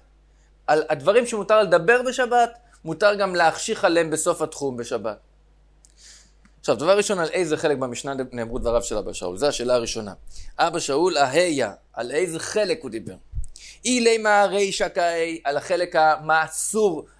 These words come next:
על, על איזה צורך אסור להחשיך, אסור לעמוד, אה,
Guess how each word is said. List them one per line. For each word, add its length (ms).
על, 180
על 120
איזה 220
צורך 340
אסור 340
להחשיך, 560
אסור 280
לעמוד, 480
אה, 300